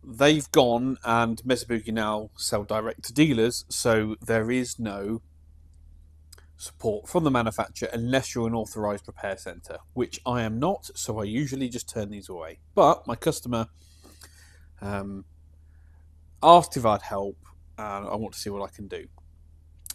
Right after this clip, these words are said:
So the issue, he says, is that there's no output on the clean channel, but on channel two and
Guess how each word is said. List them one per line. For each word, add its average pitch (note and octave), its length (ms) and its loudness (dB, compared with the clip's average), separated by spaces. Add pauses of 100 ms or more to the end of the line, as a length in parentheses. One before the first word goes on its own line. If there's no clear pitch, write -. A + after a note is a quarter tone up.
So C3 240 0
the A#2+ 180 -4
issue, C3+ 540 0 (560)
he A3 140 2
says, A#2+ 500 0 (460)
is B2+ 160 0
that B2 100 -2
there's B2 180 0
no F3+ 160 6
output C3 540 4 (240)
on A#2+ 340 0
the A#2 60 -2
clean C3 300 2
channel, D3 340 -2 (2000)
but B2+ 160 6
on B2 100 -2
channel D#3+ 320 2
two A#2 440 0 (680)
and A#2 340 -2